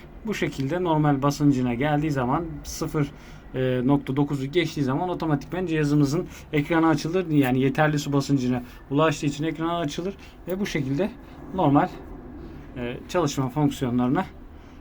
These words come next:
başlayabilir. Eğer sizin de E C A kombinizde böyle F yedi hatası görüyorsanız,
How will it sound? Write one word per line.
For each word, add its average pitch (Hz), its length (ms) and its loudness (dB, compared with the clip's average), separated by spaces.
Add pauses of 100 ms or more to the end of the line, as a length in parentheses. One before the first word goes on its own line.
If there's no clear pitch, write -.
(140)
başlayabilir. 156 720 2 (560)
Eğer 147 220 2
sizin 156 400 0
de 147 180 2 (420)
E 135 200 2
C 143 140 4
A 147 220 6
kombinizde 143 580 4
böyle 139 340 0
F 147 120 -4
yedi 143 120 2
hatası 143 440 2
görüyorsanız, 147 680 -4